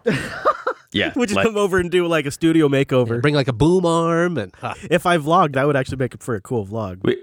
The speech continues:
Speaker 2: we could call it Pimp My Room.
Speaker 1: <laughs> Yeah, Pimp Your Studio. Yeah, that'd be great. That's right. Oh, God, I forgot about that old show. I used to watch that show. Well, it's nice to be here with you guys. Uh, I'm, I'm gonna be traveling again for the next couple of weeks,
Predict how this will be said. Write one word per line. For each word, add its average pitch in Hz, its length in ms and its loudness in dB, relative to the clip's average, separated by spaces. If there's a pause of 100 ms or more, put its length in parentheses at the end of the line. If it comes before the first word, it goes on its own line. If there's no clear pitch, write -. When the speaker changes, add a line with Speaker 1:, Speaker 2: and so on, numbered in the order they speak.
Speaker 2:
we 110 80 4
could 131 120 -2
call 107 180 0
it - 160 -8
Pimp - 300 0
My 101 160 2
Room. 92 420 0
Speaker 1:
<laughs> - 20 -8
Yeah, 175 300 2 (300)
Pimp 175 160 0
Your 135 80 -4
Studio. 123 380 2 (100)
Yeah, 135 160 2
that'd 113 120 -2
be 117 80 -4
great. 107 300 -2 (560)
That's 147 240 -4
right. 139 340 2
Oh, 143 80 -4
God, 127 220 0
I 104 60 2
forgot 120 360 0
about 120 200 2
that 104 160 2
old 95 160 0
show. 92 340 -4 (320)
I 104 60 -2
used 220 180 4
to 110 80 0
watch 101 320 0
that 87 200 -8
show. 87 260 -10 (400)
Well, 226 160 2
it's - 160 0
nice 339 160 2
to 220 80 -6
be 220 100 0
here 208 80 4
with 160 140 2
you 127 80 2
guys. 107 360 2 (120)
Uh, 123 40 0 (200)
I'm, 151 180 2
I'm 135 140 2
gonna 156 120 4
be 143 80 2
traveling 143 400 2
again 117 200 2
for - 100 -4
the 113 60 2
next 104 180 -2
couple 110 300 -2
of 98 100 -4
weeks, 101 320 -6